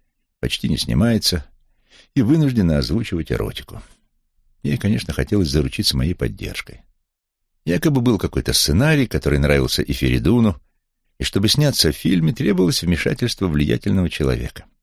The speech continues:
С пьяных глаз мне показалось, что Феридун к ней неравнодушен — и между ними, как тогда выражались в глянцевых журналах,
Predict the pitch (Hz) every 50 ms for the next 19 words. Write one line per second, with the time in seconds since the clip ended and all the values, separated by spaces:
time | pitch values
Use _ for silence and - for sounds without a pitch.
0 | _ _ _ _ _ _ _ _ _ _ _ _ _ _ _ _ _ _ _ _
1 | _ _ _ _ - - - 135 143 - 131 127 120 110 117 127 139 - - 90
2 | 98 110 - - - 98 95 117 127 123 110 - - - 110 113 101 - _ _
3 | _ _ _ _ _ _ _ _ _ _ _ _ _ _ _ - 104 101 107 101
4 | 104 131 147 147 113 73 - - _ - 82 113 139 131 123 120 117 113 113 110
5 | 90 65 65 65 62 - - 57 55 - - _ _ _ _ _ _ _ _ _
6 | _ _ _ _ _ _ _ _ _ - - 76 80 76 71 80 82 113 147 151
7 | 120 85 69 - - _ _ _ _ _ _ _ _ _ _ _ _ _ _ _
8 | _ _ _ _ _ _ _ - - - - - 69 64 67 71 71 69 76 76
9 | 69 67 82 78 71 69 - - - 62 58 62 65 67 76 71 64 - - 65
10 | 67 60 62 65 64 64 78 101 107 90 73 - -